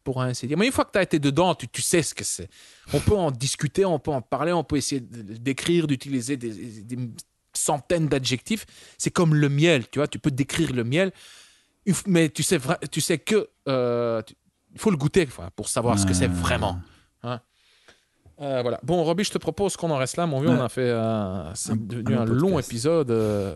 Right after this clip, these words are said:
Speaker 1: ouais. Et, euh, ouais, on va terminer par, euh, quoi, par la promo de, on va faire la promo la plus rapide et la, la moins ciblée au monde. Euh,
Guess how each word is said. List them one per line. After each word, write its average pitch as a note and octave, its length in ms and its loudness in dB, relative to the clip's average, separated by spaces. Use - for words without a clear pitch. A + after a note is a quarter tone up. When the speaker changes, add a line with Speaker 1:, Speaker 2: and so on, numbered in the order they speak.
Speaker 1:
ouais. B2 260 0
Et, B2+ 160 2
euh, A#2+ 280 2
ouais, D#3 180 2
on E3 100 2
va C3+ 80 2
terminer C3+ 420 0
par, B2 260 -2
euh, B2+ 160 0
quoi, C#3 240 -2
par B2 160 -2
la A#2+ 120 0
promo C#3+ 360 0
de, B2 400 2
on C#3 40 0
va - 20 -10
faire F3+ 160 2
la E3 60 2
promo F3 260 2
la D#3+ 100 4
plus E3 140 2
rapide D#3+ 480 2
et D3+ 40 4
la, C#3 140 2
la C3 160 2
moins D#3 240 4
ciblée C3+ 320 2
au C#3+ 100 4
monde. F3+ 360 2
Euh, C3 420 2